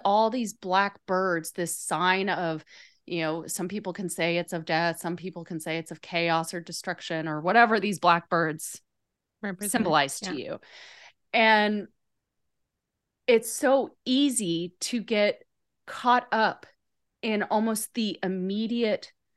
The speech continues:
Speaker 1: perception that you forget to see that other side or what's beyond that,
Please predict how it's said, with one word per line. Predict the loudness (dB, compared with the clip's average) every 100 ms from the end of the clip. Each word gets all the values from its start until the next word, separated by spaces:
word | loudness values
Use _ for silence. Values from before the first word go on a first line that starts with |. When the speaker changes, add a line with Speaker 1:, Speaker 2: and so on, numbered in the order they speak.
| _ _ _ _ _
Speaker 1:
perception | -6 -4 -4 -2 -2 -2 -4 -4 -4 -8 -14 _ _ _ _ _ _ _ _ -2
that | -2 0
you | -2 -2 -4 -8 _ _ _ -6
forget | -2 -2 0 0 0
to | -4
see | -6 -4 -4 -2
that | -2 -2 -2 0
other | 2 2 -2
side | -4 -4 -2 -2 -2 -4
or | -6
what's | -2 -2 -2 -8
beyond | -10 -4 0 2 2 2 -4
that, | -6 -12